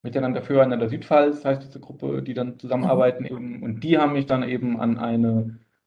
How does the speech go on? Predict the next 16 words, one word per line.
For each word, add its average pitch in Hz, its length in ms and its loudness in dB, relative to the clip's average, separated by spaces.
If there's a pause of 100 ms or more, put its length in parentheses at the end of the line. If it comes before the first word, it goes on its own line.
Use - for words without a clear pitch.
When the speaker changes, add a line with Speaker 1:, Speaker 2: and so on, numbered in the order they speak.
(320)
Speaker 1:
Organisation 117 640 -2
in 117 80 -4
Karlsruhe 131 440 0
verwiesen, 120 840 -6 (220)
die 120 680 -4 (320)
sehr 123 280 4
akut 160 520 2 (380)
Flüchtlinge 139 640 0
aufnimmt 190 760 2 (120)
und 113 140 -8
gleichzeitig 131 600 0
Material 117 680 2
hinbringt. 113 560 -8
Also 110 160 -10
die 113 80 -6
nehmen 117 460 -4